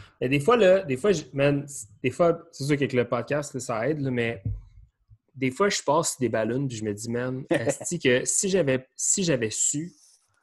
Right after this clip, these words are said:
Speaker 1: puis comme, en fait, s'il y a quelqu'un qui commence le break puis qui nous écoute en ce moment,
Speaker 2: Faites-vous un journal.
Speaker 1: Document-, ouais,
Speaker 2: <laughs>
Speaker 1: documente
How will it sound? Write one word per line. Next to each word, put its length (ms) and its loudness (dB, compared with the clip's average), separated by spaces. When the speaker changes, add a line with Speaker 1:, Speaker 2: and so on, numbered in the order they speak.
Speaker 1:
puis 100 -18
comme, 260 2
en 80 -2
fait, 180 2
s'il 200 0
y 40 4
a 40 -
quelqu'un 300 4
qui 160 -8
commence 480 2
le 80 0
break 280 0
puis 100 -20
qui 160 -10
nous 200 0
écoute 300 -2
en 100 -2
ce 140 -8
moment, 320 -4
Speaker 2:
Faites-vous 220 0
un 80 4
journal. 500 0
Speaker 1:
Document-, 580 2
ouais, 120 2
Speaker 2:
<laughs> 140 2
Speaker 1:
documente 720 6